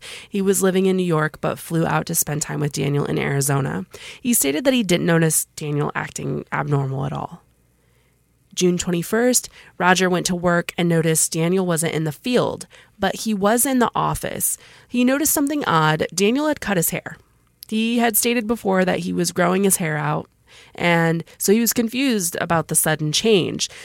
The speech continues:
So Roger tried to talk to him, but Daniel was just short, non-conversational, and he thought something was wrong. His father said that Daniel was always changing his hair, so the hair thing wasn't, like, a really big deal to him,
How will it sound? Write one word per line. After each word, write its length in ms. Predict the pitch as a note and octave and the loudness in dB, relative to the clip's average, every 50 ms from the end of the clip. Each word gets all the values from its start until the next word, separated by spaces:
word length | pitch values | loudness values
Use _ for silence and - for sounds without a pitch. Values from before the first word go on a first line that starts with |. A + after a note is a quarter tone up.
| - - | -20 -12
So 340 | _ - - F#3 E3+ E3 E3 | _ 0 2 4 6 6 4
Roger 420 | - - F#3+ G3 G3 G3 G3 G#3+ G3 | 4 4 2 2 2 4 2 0 0
tried 240 | - G3+ E3+ D#3+ | 0 -2 -2 0
to 80 | D#3+ D#3 | 0 -2
talk 280 | - - C4 C4+ C4+ - | 0 2 2 2 2 0
to 120 | - A3+ | 0 2
him, 140 | G3+ F#3 F3 | 2 2 4
but 160 | F3 E3+ - | 2 0 2
Daniel 320 | - F3+ F3+ G3 G#3+ G#3 G3+ | 2 2 2 4 4 2 2
was 160 | F#3 E3+ D3+ | 2 0 0
just 280 | - - - - - - | -2 -2 0 0 0 0
short, 460 | - - - B3 A#3 A3+ A3+ - - | 0 0 2 2 2 2 2 0 -2
non-conversational, 1300 | F#3 F3 D3+ D3+ D3+ D3+ - D#3+ D#3 D#3 D3+ D3 C#3 - A#3+ A#3 A#3 - - - A3 G3+ G3+ G3 - - - - - - | -2 -2 0 0 -2 -2 -4 -6 -6 -4 -2 -2 0 0 0 2 2 2 2 2 2 2 2 2 0 -2 -10 -16 -10 -4
and 120 | - G3+ | -2 0
he 60 | A3 | 0
thought 300 | G#3+ - A3+ G#3 G3+ - | 0 2 2 2 2 2
something 320 | - - G#3 G3+ G3 F#3+ F3+ | 0 0 0 0 0 0 0
was 160 | D#3+ D3+ D3+ | 0 -2 -2
wrong. 480 | D3 D3 D3 C#3 C3 - - - F#3 - _ _ _ _ _ _ _ _ _ - - - - - | -2 0 0 0 0 -2 -6 -8 -12 -16 _ _ _ _ _ _ _ _ _ -20 -20 -20 -20 -6
His 180 | - A3+ G#3+ - | -2 -2 0 2
father 240 | A3 G#3+ A3 B3+ | 2 4 4 4
said 220 | C4+ - - A#3+ G3 | 2 2 0 0 0
that 160 | G3+ F#3 F3+ | -2 -2 0
Daniel 280 | F#3 F3 E3+ F3 E3+ E3+ | 0 2 2 2 2 2
was 120 | E3 E3 | 0 0
always 340 | - - D#3 D#3 D#3+ E3 - | 0 0 0 2 2 0 0
changing 280 | - F#3+ E3 D#3+ D#3 | -2 -2 0 0 0
his 160 | D3+ D3+ D3 - | 0 0 0 -2
hair, 200 | D#3+ D3 D3 C#3+ | -2 -2 -2 -2
so 140 | - D#3 | -2 -2
the 80 | C#3+ D3 | -2 -4
hair 260 | D3 - F3+ F3 F#3 | -6 -6 -4 -4 -4
thing 160 | - G3+ G#3 | -2 -2 -2
wasn't, 240 | G3+ F3+ D#3+ E3 D#3 | -2 -2 -2 -2 -4
like, 140 | - D3 - | -6 -6 -6
a 60 | D3+ | -4
really 220 | D3 D3 D3 D3 C#3+ | -4 -2 -2 -2 -2
big 200 | C#3+ C#3+ D3 C#3+ | -2 -4 -4 -4
deal 160 | D3+ C#3+ C#3+ | -4 -4 -4
to 100 | - C#3+ | -4 -8
him, 400 | C#3 - D#3 D3 D3+ D#3 E3+ | -8 -8 -6 -4 -4 -4 -4